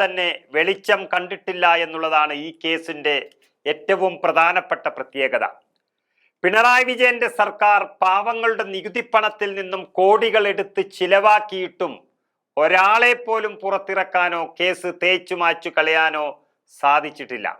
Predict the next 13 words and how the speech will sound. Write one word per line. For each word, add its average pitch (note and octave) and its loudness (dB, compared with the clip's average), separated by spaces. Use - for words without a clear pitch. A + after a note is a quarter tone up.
അതുകൊണ്ട് A#3+ 2
തന്നെ A#3+ 0
പിണറായി A3+ 2
വിജയനെതിരെയുള്ള G3+ -2
ഒരു F3+ -6
ശിക്ഷാവിധി F3+ 0
കൂടിയാണ് D#3+ 0
സി E3 -6
ബി E3+ -6
ഐ D#3+ -2
കോടതിയിൽ D3+ 0
നിന്നും C3 -10
വന്നിരിക്കുന്നത്. A#2+ -8